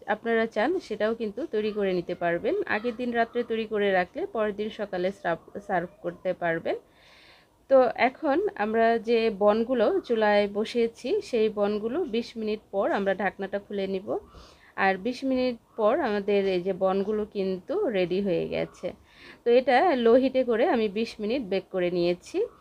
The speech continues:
আর উপরে এই স্টিলের ঢাকনাটা দেওয়ার কারণে এটার কালারটা পারফেক্ট হয়েছে। আর ডিমের কুসুমের সঙ্গে কেউ চাইলে কিন্তু এটা আপনারা দুধ বা চিনি ব্যবহার করতে পারেন,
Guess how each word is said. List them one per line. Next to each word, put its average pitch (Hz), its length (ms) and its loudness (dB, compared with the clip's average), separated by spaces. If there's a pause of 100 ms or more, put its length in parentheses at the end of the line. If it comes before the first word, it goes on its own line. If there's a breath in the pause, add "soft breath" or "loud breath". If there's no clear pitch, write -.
(300 soft breath)
আর 185 240 2
উপরে 247 400 2
এই 226 220 4
স্টিলের 233 420 -2
ঢাকনাটা 220 460 -2
দেওয়ার 190 300 2
কারণে 185 520 0
এটার 202 300 -2
কালারটা 185 460 0
পারফেক্ট 185 560 -4
হয়েছে। 180 500 -2 (500 soft breath)
আর 196 140 0
ডিমের 262 400 0
কুসুমের 269 440 -2
সঙ্গে 240 480 0
কেউ 233 260 0
চাইলে 220 420 0
কিন্তু 196 420 -6 (440 loud breath)
এটা 196 280 0 (180)
আপনারা 190 440 2
দুধ 202 360 -2 (300)
বা 180 160 2
চিনি 214 400 -2
ব্যবহার 196 400 2
করতে 170 320 -6
পারেন, 165 340 -4